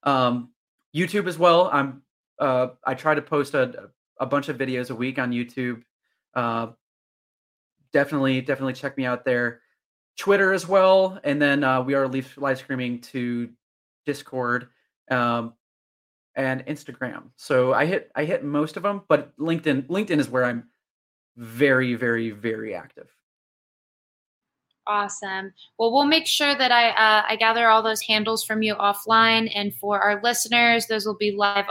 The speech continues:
Speaker 2: on the, whatever streaming platform of choice you're listening to this story on.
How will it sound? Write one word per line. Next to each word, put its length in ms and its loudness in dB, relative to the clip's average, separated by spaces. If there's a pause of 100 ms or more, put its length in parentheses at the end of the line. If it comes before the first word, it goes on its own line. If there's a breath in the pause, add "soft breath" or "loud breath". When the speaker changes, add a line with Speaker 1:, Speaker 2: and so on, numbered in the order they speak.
Speaker 2:
on 460 0 (200)
the, 160 -4
whatever 300 4
streaming 480 0
platform 460 4
of 140 -2
choice 340 -2
you're 220 -4 (200)
listening 440 -2
to 100 -4
this 160 0
story 340 -2
on. 240 -4